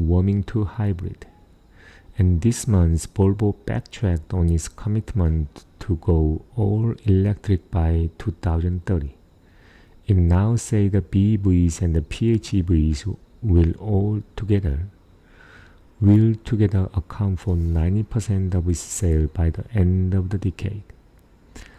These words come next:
Last month, Ford announced that it was abandoning the plan to make a large full electric S U V, opting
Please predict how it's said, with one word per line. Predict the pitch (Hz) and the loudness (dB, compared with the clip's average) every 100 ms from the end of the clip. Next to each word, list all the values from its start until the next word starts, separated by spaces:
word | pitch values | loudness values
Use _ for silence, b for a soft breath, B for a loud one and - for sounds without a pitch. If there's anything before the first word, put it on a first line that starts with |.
| B B B | B B B
Last | 98 90 92 127 - 113 | 4 6 6 2 -2 0
month, | 85 71 71 90 - - _ | 2 2 0 -6 -10 -20 _
Ford | - 120 120 | -4 0 2
announced | 110 95 95 95 90 | 2 2 2 0 0
that | 98 85 - _ _ - | -2 -2 -4 _ _ 0
it | 98 | 2
was | 95 92 - | 4 0 -2
abandoning | - 82 101 107 107 110 107 | -2 0 2 0 0 -2 -2
the | 110 | -4
plan | - 120 92 78 71 | -4 0 2 2 -2
to | - 92 | -4 -2
make | 82 80 - | 0 0 0
a | 85 78 76 _ _ - | 0 0 -2 _ _ -2
large | 85 85 92 101 110 | 2 4 2 0 -4
full | - - 131 127 - | -6 -6 -2 -2 2
electric | 98 95 - - 95 | 2 2 0 -4 0
S | 90 - | -2 -2
U | 92 90 | -6 -6
V, | 85 - - - B B B B B - | -12 -16 -20 -20 B B B B B -6
opting | 107 98 - 104 | -6 -4 0 0